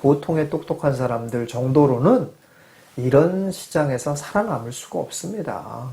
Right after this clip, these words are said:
예, 너무 고통스러워요. 예, 그리고 결과도 항상 안 좋습니다. 지금이라도 주식 그만두세요. 그리고 지금이라도 주식 시장에 뛰어들려고 하는 사람, 정말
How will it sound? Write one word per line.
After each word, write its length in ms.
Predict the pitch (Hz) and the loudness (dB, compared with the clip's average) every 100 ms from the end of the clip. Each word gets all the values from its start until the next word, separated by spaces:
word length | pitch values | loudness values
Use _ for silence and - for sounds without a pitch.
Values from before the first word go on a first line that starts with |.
| 123 | -10
예, 180 | 107 - - - - | -10 -14 -20 -20 -14
너무 440 | 117 - 110 180 240 | -10 -6 4 6 6
고통스러워요. 840 | 143 143 139 - - - - - - - | 4 2 0 -2 -6 -6 -8 -16 -16 -8
예, 160 | 110 - | -8 0
그리고 440 | - 185 285 311 - - - | 6 8 8 6 0 -20 -14
결과도 760 | - 123 135 139 143 143 196 - | 0 4 4 4 2 2 -2 -2
항상 360 | 165 156 165 139 | -4 -2 -2 -2
안 160 | 110 | -6
좋습니다. 580 | 120 123 - 107 - - - - - - - | -8 -8 -8 -10 -14 -18 -20 -20 -20 -20 -10
지금이라도 720 | - 135 135 127 117 143 170 - | 0 4 4 6 2 2 -4 -6
주식 320 | 131 120 - | -6 -4 -6
그만두세요. 840 | - 120 123 117 - - 104 123 143 - - - - - | -6 -4 -4 -6 -6 -6 -8 -12 -14 -18 -20 -20 -20 -6
그리고 540 | - 143 165 147 - - - - - | 6 8 8 6 4 -12 -20 -20 -8
지금이라도 840 | - 170 190 226 208 202 196 196 | 0 4 6 8 8 8 8 4
주식 280 | 196 170 185 | 4 4 4
시장에 460 | - - 180 180 175 | 2 0 2 2 0
뛰어들려고 640 | 226 214 202 175 151 147 | 6 6 6 0 -2 -2
하는 220 | 139 135 | -2 -4
사람, 260 | 127 120 107 _ _ _ _ _ | -6 -10 -14 _ _ _ _ _
정말 540 | - 120 123 120 113 | -12 -10 -6 -4 -6